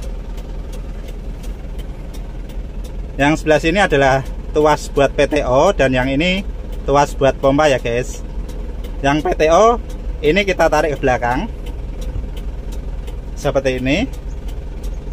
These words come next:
posisinya masih ditekan. Habis ini tuas buat pompa, tarik ke belakang guys. Nah, kalau sudah seperti ini teman-teman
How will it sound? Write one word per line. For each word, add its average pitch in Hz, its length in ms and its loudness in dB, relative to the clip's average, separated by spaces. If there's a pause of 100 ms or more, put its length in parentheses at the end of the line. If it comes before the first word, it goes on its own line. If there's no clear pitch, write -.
(460)
posisinya 156 720 0
masih 147 240 0
ditekan. 127 400 -2 (2750)
Habis 131 320 2
ini 185 240 0
tuas 160 400 4
buat 131 240 2
pompa, 135 480 2 (1400)
tarik 139 360 4
ke - 80 -8
belakang 131 320 4
guys. 117 480 -4 (2000)
Nah, 113 240 -2 (160)
kalau 131 280 0
sudah 139 240 -2
seperti 143 360 -2
ini 185 240 0
teman-teman 160 640 -2